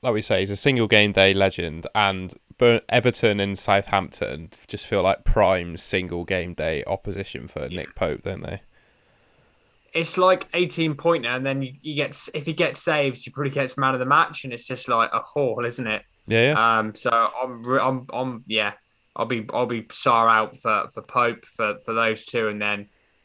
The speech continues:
Speaker 2: armband on Willock if he starts, and just again hope for a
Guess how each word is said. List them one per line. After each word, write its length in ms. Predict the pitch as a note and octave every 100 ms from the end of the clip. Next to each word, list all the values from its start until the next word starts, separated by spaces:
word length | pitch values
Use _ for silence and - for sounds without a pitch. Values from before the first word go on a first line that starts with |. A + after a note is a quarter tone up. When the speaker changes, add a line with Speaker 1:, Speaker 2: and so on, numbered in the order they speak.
| -
Speaker 2:
armband 440 | A#2 A2+ A2 G#2+
on 120 | G#2+ G#2+
Willock 300 | G#2+ G#2 A2
if 80 | G2+
he 60 |
starts, 520 | F#2+ A#2 G#2+ G#2+ E2+ G2+
and 120 | F#2+
just 240 | G#2 -
again 320 | G2+ G#2+ G2+
hope 280 | F2+ G#2 E2
for 180 | -
a 100 | G#2